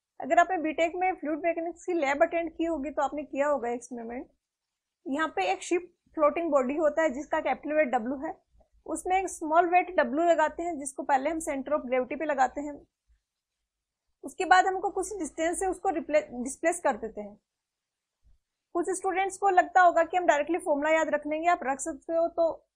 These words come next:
बेस्ट है, but बहुत सारे फॉर्मूले हैं याद रखने को।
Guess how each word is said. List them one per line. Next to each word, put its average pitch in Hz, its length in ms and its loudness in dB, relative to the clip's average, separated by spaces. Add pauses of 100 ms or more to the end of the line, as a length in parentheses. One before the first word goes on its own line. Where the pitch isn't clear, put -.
(460)
बेस्ट 277 340 0
है, 381 100 -4 (1080)
but 311 200 2
बहुत 320 300 2
सारे 453 200 -2
फॉर्मूले 349 360 2
हैं 349 100 2
याद 269 220 2
रखने 240 280 -6
को। - 140 -18